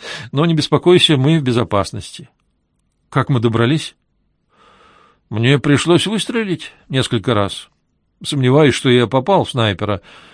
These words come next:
но нам удалось выбраться из базилики невредимыми.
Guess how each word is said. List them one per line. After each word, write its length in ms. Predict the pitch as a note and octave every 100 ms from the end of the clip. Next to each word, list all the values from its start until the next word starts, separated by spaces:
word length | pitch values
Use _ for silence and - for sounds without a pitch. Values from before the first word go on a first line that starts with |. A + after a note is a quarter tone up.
| _ _ -
но 140 | F3
нам 180 | F3+ F#3
удалось 320 | F3+ F3 C#3
выбраться 480 | C3 C#3+ B2+ - C3
из 200 | C3 A2+
базилики 460 | B2 A#2+ C#3+ D3+ C#3
невредимыми. 840 | C3+ B2+ A#2 G2+ G2 F#2+ G2+ G#2